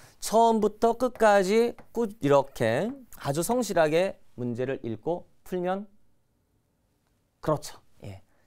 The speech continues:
실패를 면하기 힘들다라는 겁니다. 그럼 이렇게 이제 얘기하는 친구도 있어요. 네, 열심히 노력해서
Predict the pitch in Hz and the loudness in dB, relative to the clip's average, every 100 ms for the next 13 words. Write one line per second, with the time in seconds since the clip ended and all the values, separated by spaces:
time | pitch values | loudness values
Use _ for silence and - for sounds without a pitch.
0 | _ - 220 - 180 180 113 110 110 135 | _ -8 -6 -2 0 0 -2 -4 -4 -6
1 | - 196 214 190 143 117 101 98 98 - | -8 -4 -2 -2 -2 -4 -6 -8 -12 -16
2 | - 165 240 320 302 233 196 180 151 127 | -8 2 4 4 4 4 4 4 4 2
3 | 110 - - - _ - 147 180 180 - | -2 -6 -20 -20 _ 2 4 6 4 2
4 | 170 165 117 107 101 101 110 147 - 339 | 0 0 0 -2 -4 -4 -2 -2 -2 -2
5 | 285 135 143 135 117 104 101 | 0 2 0 -2 -6 -8 -14